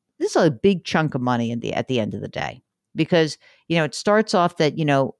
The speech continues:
my spouse makes a hundred, two thousand dollars a year and I lost my job. But now all of a sudden there's three hundred and fifty grand, seven hundred. Now there's, uh,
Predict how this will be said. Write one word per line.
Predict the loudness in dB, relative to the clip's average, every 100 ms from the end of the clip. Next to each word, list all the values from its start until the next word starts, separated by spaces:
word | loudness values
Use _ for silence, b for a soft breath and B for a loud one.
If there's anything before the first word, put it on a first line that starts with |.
| _ _ _
my | 0 0
spouse | 0 0 0
makes | 0 0
a | 0
hundred, | 0 -2 -4
two | -4
thousand | 0 2 2 0
dollars | 0 0 0
a |
year | -2
and | 0
I | 0
lost | 0 -2
my | -6 -4
job. | -2 -2 -4 b b b
But | 0
now | 2 4
all | 4
of | 4
a | 0
sudden | 0 0 -2
there's | -6 -8
three | 0 2
hundred | 2 0
and | -2
fifty | -2 -2 0
grand, | -2 0 0 -2
seven | -2 0 2
hundred. | 2 0 0 2 4 4 2 b b b b 0
Now | 4 4
there's, | 4 2 2 -2
uh, | -4 -4 -4 -8